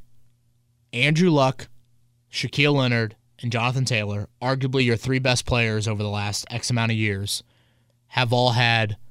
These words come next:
difficult injuries to come back from. But I don't think Leonard's case is different. But in Taylor and Luck's case, I don't think we'd label a-, any of the, either of those injuries as a ruptured patella, torn Achilles,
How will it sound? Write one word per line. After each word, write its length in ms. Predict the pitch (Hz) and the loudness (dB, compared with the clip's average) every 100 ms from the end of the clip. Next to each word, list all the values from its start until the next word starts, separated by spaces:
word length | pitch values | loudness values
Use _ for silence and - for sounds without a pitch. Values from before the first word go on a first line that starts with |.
| - - _ _ _ _ _ - 107 | -20 -20 _ _ _ _ _ -12 -4
difficult 540 | 147 147 160 156 156 - _ _ _ _ _ _ _ _ _ _ _ _ _ _ | 0 0 0 0 0 -6 _ _ _ _ _ _ _ _ _ _ _ _ _ _
injuries 420 | 139 143 127 135 - | 0 2 2 2 0
to 60 | |
come 180 | - 123 | 0 2
back 220 | 117 113 | 2 0
from. 380 | - 101 101 98 - _ - | -2 -4 -4 -6 -12 _ -8
But 220 | 113 120 | -6 -2
I 140 | 127 | 0
don't 200 | 139 113 | 0 -2
think 220 | - 135 - | -4 -4 0
Leonard's 400 | 165 190 170 - | 4 4 4 2
case 260 | 156 139 | 2 2
is 80 | 123 | 0
different. 360 | 123 107 98 - _ _ | -2 -4 -10 -14 _ _
But 120 | 127 | -6
in 80 | 123 | -2
Taylor 320 | 147 160 165 | 0 2 2
and 120 | 139 | 2
Luck's 220 | 143 165 - | 0 0 0
case, 320 | 180 175 - - | 0 0 -4 -8
I 100 | 139 | -8
don't 120 | 147 | -6
think 160 | 143 131 | -8 -6
we'd 160 | 135 | -6
label 340 | 123 131 131 120 | -4 -4 -6 -6
a-, 180 | 131 131 | -6 -6
any 200 | 139 139 | -6 -2
of 120 | 127 117 | -2 -2
the, 160 | 117 - | -4 -4
either 220 | 151 147 | -2 -2
of 60 | |
those 180 | 127 123 | -2 -2
injuries 340 | 127 120 113 113 | -2 -2 -2 -2
as 180 | 110 | -2
a 220 | 110 107 104 - - - - - | -2 -4 -6 -14 -20 -18 -20 -12
ruptured 560 | 127 151 151 - 151 - | -2 0 0 0 -2 -2
patella, 500 | 143 135 117 95 101 - - - - - _ _ - - - | -6 -4 -4 -4 -12 -18 -20 -20 -20 -20 _ _ -20 -20 -6
torn 260 | 175 170 | -2 0
Achilles, 600 | 147 147 117 101 104 - | 2 0 0 -2 -4 -6